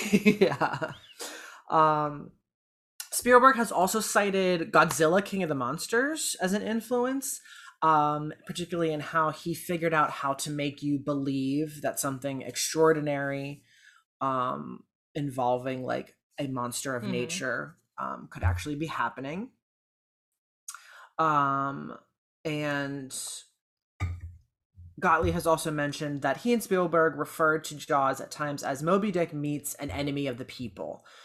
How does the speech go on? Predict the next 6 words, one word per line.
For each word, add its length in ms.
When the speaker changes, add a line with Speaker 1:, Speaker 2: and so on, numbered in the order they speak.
Speaker 1:
the 60
play 280
by 140
Heinrich 460
Ibsen. 560
Um, 600